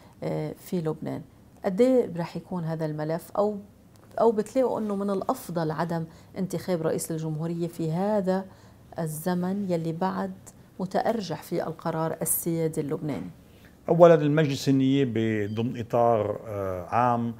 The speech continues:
Speaker 2: كمان مخطوف من قبل القرار الإيراني، تنكون واضحين. ودولة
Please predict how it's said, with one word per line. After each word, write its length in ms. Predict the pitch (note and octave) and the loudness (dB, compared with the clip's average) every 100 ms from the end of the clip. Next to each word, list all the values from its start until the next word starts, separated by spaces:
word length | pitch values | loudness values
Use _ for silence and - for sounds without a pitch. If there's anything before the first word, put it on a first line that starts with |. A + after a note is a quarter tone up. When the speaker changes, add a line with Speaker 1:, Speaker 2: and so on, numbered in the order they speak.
| - - - - - | -16 -20 -20 -14 2
Speaker 2:
كمان 320 | C3 C#3 A#2+ | 4 6 4
مخطوف 600 | B2 - - C3+ - - | 2 0 2 2 2 -6
من 60 | |
قبل 460 | G#2+ A2+ A2 G#2+ G2+ | -8 0 2 2 -4
القرار 600 | G#2+ - A2+ G#2 A2+ G#2+ | -8 -4 0 2 2 2
الإيراني، 480 | G2 A#2 G#2+ G#2 - - - | -2 -2 0 0 -2 -12 -20
تنكون 380 | - C3 G3 C#3 | -8 -4 0 0
واضحين. 360 | F#2 - A2+ E2+ - - - - - | -2 -6 -6 -8 -14 -20 -20 -20 -10
ودولة 1000 | G#2+ A2+ A#2 A2 A2 G#2+ G#2+ G#2 G#2 A#2+ | 2 4 6 6 6 4 2 -6 -2 0